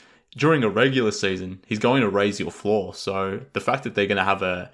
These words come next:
an all N B A caliber player now on their squad ultimately improves them. So I, I, I, I agree. I think this is a, a definite win for, for the Wizards, and the, and the, and the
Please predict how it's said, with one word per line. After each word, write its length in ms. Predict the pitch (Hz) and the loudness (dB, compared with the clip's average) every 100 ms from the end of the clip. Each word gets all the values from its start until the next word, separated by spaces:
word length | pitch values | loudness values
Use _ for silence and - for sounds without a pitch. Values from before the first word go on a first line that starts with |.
| - - | -20 -4
an 100 | 113 | 2
all 200 | 123 123 | 4 4
N 100 | 107 | 2
B 120 | 101 | 2
A 120 | 101 | 0
caliber 380 | 107 110 101 98 | 0 -2 0 -2
player 460 | - - 98 92 - _ _ - | -6 0 2 0 -2 _ _ -4
now 280 | 101 101 | 0 2
on 120 | 101 95 | 0 -2
their 120 | 90 | -4
squad 480 | - - 85 123 139 _ - | -6 -2 0 0 -4 _ -2
ultimately 460 | 110 117 107 101 | -2 0 -2 -2
improves 460 | 92 - 104 107 - | -2 -2 0 0 -2
them. 240 | 82 85 _ _ | -10 -14 _ _
So 420 | - 95 92 - | -10 -6 -4 -2
I, 60 | 104 | -2
I, 380 | 110 127 110 110 | -2 -2 2 4
I, 200 | 110 104 | 4 4
I 140 | 135 | 4
agree. 360 | 139 104 117 90 | 2 2 0 0
I 100 | 101 | -2
think 260 | 131 123 | -2 -4
this 140 | - - | -4 -2
is 100 | 104 | 0
a, 120 | 104 | 0
a 120 | - | -2
definite 460 | 95 113 127 113 101 | 0 0 0 -4 0
win 220 | 104 104 | 2 2
for, 400 | 101 104 101 95 - - - - - | 2 2 2 2 -6 -20 -20 -20 -20
for 260 | - 117 110 | -6 0 2
the 100 | 98 | 2
Wizards, 400 | 92 107 123 117 | 2 2 2 2
and 100 | 123 | 2
the, 160 | 117 - | 0 0
and 120 | 123 | 2
the, 180 | 120 123 | 2 2
and 100 | 123 | 0
the 180 | 117 | 0